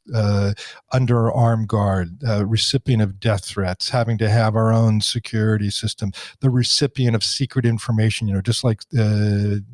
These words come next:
James Bond, you know, where you get photographs provided to you inside of newspapers, you know, at a drop-off. So all this sort of, uh, pretty, uh, you know, interesting, I mean, uh,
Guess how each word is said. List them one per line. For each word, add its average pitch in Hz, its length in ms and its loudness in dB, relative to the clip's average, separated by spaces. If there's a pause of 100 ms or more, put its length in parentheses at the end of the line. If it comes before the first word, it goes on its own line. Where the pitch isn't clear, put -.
James 113 400 0
Bond, 107 420 2
you 98 80 -2
know, 98 140 0
where 101 180 0
you 104 220 -2
get 107 280 0
photographs 110 1160 -2
provided 110 540 0
to 127 120 -4
you 110 220 2
inside 117 580 2
of 104 140 -2
newspapers, 113 960 0
you 139 100 0
know, 107 140 2
at 104 80 0
a 110 40 -2
drop-off. 110 920 0 (260)
So 165 160 2
all 185 220 4
this 185 160 4
sort 131 200 2
of, 107 160 0 (220)
uh, 123 600 2
pretty, 151 600 2 (320)
uh, 117 300 -6 (240)
you 196 80 4
know, 156 100 6
interesting, 131 600 2 (340)
I - 60 -8
mean, 131 80 2
uh, - 100 -2